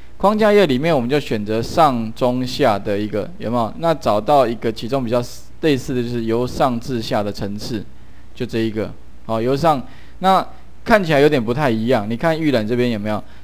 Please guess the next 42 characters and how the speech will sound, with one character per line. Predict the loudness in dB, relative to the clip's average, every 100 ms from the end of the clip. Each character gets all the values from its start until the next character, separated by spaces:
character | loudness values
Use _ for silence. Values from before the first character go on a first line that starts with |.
| -4
它 | 0 2
这 | 2
个， |
所 | 0 0
以 | 0
这 | 4
一 | 4
条 | 6 4
线 | 4 0
可 | 2
以 | 2
往 | 0 -2
下 | 0 0
一 | 0
点 | -6 -6
点。 | -6 -8 -12 -10
好， | -4
按 | 0 2 2
一 |
个 | 0
确 | -2 -4
定 | -2 -2
就 |
好 | -4 -6
了。 | -8 -12 -14 -14 -14 -14 -12 -12 -12 -2
按 | 0
一 | 4
个 | 2
确 | 4 4
定 | 4 0
之 | 4
后 | 4
的 | 6
话， | 6 6
哈， | 4 0 -2 -10 -12 -12 -12 -12 -12 -12 -12 -12 -14 -14 -12 -12 -10 0
会 | 2 2
出 | 2 2
现 | 2 2
这 | 2
个 | 2
画 | 4 2
面， | 0